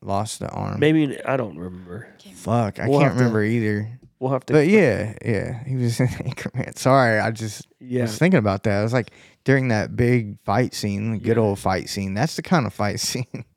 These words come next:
Speaker 2: Yeah.
Speaker 1: I can understand, uh,
Speaker 2: That
Speaker 1: as
Speaker 2: would be
Speaker 1: wild as
Speaker 2: they
Speaker 1: it
Speaker 2: need
Speaker 1: was.
Speaker 2: to bring those, like,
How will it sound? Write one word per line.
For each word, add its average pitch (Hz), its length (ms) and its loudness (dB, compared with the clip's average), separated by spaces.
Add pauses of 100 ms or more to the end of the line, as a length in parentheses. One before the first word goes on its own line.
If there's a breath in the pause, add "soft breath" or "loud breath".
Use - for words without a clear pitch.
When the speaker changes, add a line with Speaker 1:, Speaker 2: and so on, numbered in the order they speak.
Speaker 2:
Yeah. 127 460 -2
Speaker 1:
I 151 160 0
can 127 220 0
understand, 104 760 -4 (640 soft breath)
uh, 120 60 -2
Speaker 2:
That 95 320 0
Speaker 1:
as 107 140 -4
Speaker 2:
would 113 100 -6
be 101 60 -4
Speaker 1:
wild 98 300 2
as 98 120 -2
Speaker 2:
they 143 80 2
Speaker 1:
it 156 60 2
Speaker 2:
need 170 100 4
Speaker 1:
was. 131 200 4
Speaker 2:
to 123 40 -10
bring 127 220 -2
those, 120 260 -2 (160)
like, 107 320 -10